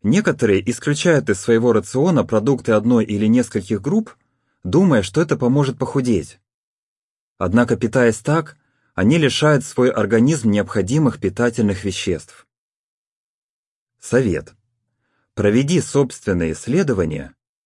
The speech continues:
или поинтересуйся у своего врача о пользе тех или иных веществ, содержащихся в продуктах. К примеру, углеводы —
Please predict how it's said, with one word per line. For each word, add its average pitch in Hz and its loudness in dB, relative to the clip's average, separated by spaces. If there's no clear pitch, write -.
или 220 4
поинтересуйся 147 0
у 120 0
своего 127 0
врача 120 -2
о 101 -6
пользе 151 0
тех 151 -2
или 110 2
иных 120 0
веществ, 180 -6
содержащихся 117 -4
в 95 -18
продуктах. 90 -6
К - -20
примеру, 120 4
углеводы — 113 0